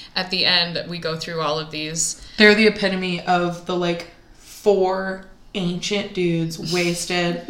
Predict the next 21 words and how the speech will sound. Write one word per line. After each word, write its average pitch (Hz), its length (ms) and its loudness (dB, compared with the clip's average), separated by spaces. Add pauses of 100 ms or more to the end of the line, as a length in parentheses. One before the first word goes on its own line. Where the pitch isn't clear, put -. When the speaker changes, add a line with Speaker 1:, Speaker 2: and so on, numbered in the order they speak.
(100)
Speaker 1:
Yes. - 260 -8
Speaker 2:
singing 185 560 2
a 180 140 2
ditty 165 640 2
after 170 380 6
Speaker 1:
Yes. 277 100 10
Speaker 2:
closing 170 380 4
time, 165 280 4
like, 165 220 0
"Can 175 300 0
you 170 160 2
leave?" 165 500 2
Speaker 1:
Absolutely. 254 440 4
Speaker 2:
But 285 80 10
in 277 40 8
the 285 80 10
best 277 300 6
way. 196 200 2 (140)
Speaker 1:
Right, 349 240 0
exactly. 294 560 -2
Like, 175 300 -4